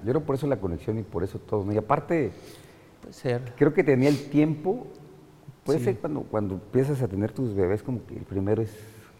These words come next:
Speaker 2: Sí.
Speaker 1: como
Speaker 2: Sí.
Speaker 1: que el juguete, el tiempo, el todo, el todo le puedes
Speaker 2: Mi,
Speaker 1: entregar, ¿no?
Speaker 2: mi, mis papás tienen, eh, la familia muy grande. Mi mamá tiene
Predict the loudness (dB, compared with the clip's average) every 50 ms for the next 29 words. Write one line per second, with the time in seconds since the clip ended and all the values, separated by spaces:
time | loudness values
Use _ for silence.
0 | -20 -20 -20 -20 -18 -16 -14 -12 -12 -12 -14 -14 -16 -18 -20 -20 -20 -20 -20 -20
1 | -20 -20 _ -8 -6 -4 -4 -4 -4 -6 -6 -4 -4 -2 -2 -2 -2 -2 -2 -2
2 | -2 -2 -2 -4 -4 -4 -4 -4 -4 -4 -4 -4 -4 -4 -4 -2 -2 -2 -2 -4
3 | -6 -6 -8 -8 -6 -4 -2 0 0 -2 -4 -6 -6 -2 -2 -2 -2 -2 -6 -6
4 | -6 -6 -6 -6 -8 -10 -10 -8 -6 -4 -4 -4 -4 -4 -4 -4 -4 -2 -4 -6
5 | -4 0 0 -2 -2 -4 -10 -14 -10 -6 -6 -4 -4 -4 -4 -6 -8 -8 -10 -8
6 | -6 -6 -4 -4 -4 -4 -4 -4 -4 -2 -2 -4 -4 -2 -4 -4 -2 -2 -2 0
7 | -2 -2 -4 -4 -6 -6 -6 -8 -6 -6 -4 -4 -4 -4 -4 -4 -4 -6 -6 -6
8 | -8 -8 -6 -6 -6 -6 -6 -6 -8 -8 -10 -14 -16 -18